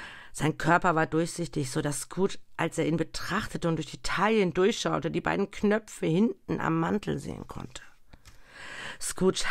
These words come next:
hatte oft die Bemerkung gehört, Marley hätte kein Herz, aber er hatte das bis jetzt nie geglaubt. Nein, auch jetzt glaubte er das nicht. Obwohl er durch die Erscheinungen durchblicken konnte und sie vor sich stehen sah,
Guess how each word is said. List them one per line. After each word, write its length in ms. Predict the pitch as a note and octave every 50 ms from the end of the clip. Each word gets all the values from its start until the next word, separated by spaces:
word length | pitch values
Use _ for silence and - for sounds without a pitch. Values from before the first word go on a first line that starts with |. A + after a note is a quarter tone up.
| - -
hatte 300 | F3 F#3 - - G3 - - -
oft 280 | F3+ G3 F#3+ - -
die 80 | - D#3+
Bemerkung 500 | D3 D#3+ D3 D3+ D3+ E3 D#3 D#3 D#3 D3
gehört, 240 | D3 D3 D3 C#3+ D#3
Marley 320 | D#3+ D3+ D3+ E3 E3+ E3+
hätte 200 | E3+ E3 - E3+
kein 260 | - D#3 D#3+ D#3+ D#3
Herz, 380 | C#3+ D3+ E3+ F3 D#3+ - - - - - - - - - - - - - - -
aber 140 | - D#3+ E3+
er 100 | D#3+ D#3
hatte 160 | F#3 F3+ F3
das 200 | - F#3 E3 -
bis 240 | - E3 - - -
jetzt 240 | D#3+ D#3+ - - -
nie 120 | F#3+ F#3+
geglaubt. 720 | F3+ F3 C3 - E3 D#3+ F3 A3+ A3 - - - - - - - - - - - - - - - -
Nein, 440 | - E3 F3+ G3 A3+ A#3+ G3 - -
auch 120 | F3 E3+
jetzt 280 | - G#3+ A3 A3 - -
glaubte 380 | - F3+ E3+ E3 - - D#3+
er 80 | D#3 D#3+
das 180 | C#3 C3+ C3 -
nicht. 240 | C#3 C3+ B2+ - - - - - - - - - - - - - - -
Obwohl 280 | - C3 C#3+ F#3 A3+ A3
er 60 | G#3+
durch 140 | G3+ G3 -
die 100 | - D#3
Erscheinungen 640 | D#3+ - - F#3+ F3+ F#3 G3 G3+ G3 F#3+ F3 D#3
durchblicken 640 | C3 F3 F#3+ G3+ - - - D#3+ D#3 - C#3 D3 C#3+
konnte 340 | - D3+ C#3+ C#3+ C3 - -
und 160 | D3+ D3 -
sie 80 | E3+
vor 320 | - - - - F#3+ G3+ G3
sich 180 | G3+ F#3 -
stehen 440 | - - - G3+ G#3 G3+ F3+ D#3+ D3
sah, 240 | B2+ C#3 C3+ C3+